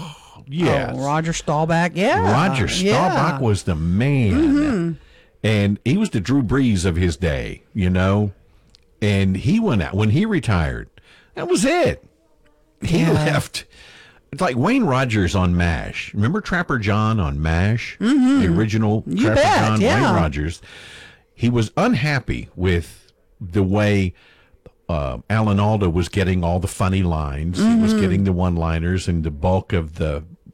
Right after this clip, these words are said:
Speaker 1: you know, the screen time.
Speaker 2: Right.
Speaker 1: And so he left after season, what, two or three?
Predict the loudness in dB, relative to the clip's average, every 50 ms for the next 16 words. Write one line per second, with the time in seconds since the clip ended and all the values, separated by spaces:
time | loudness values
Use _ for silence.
0 | -14 -8 -4 -4 -2 -2 -2 -4 -4 -6 -8 -6 -4 -2 0 0 0 0 -2 -4
1 | -4 -4 -4 -4 -4 -2 -2 0 2 2 2 2 0 -2 -4 -10 -20 -20 _ _
2 | -2 0 0 0 0 0 0 -2 -2 -4 -8 _ _ -10 -4 -2 -2 -2 -2 -2
3 | -4 -4 -2 -2 -2 -2 0 0 0 0 0 -2 -4 -8 -12 -20 -20 -20 -20 _
4 | _ _ _ _ _ _ _ _ _ _ _ _ _ _ -2 -2 -2 -2 -2 -2
5 | -2 -2 0 0 0 0 0 0 0 2 2 2 2 2 2 0 0 -2 -2 -4
6 | -4 -4 -2 -2 0 0 0 -2 -2 -2 -2 0 -2 -2 -4 -8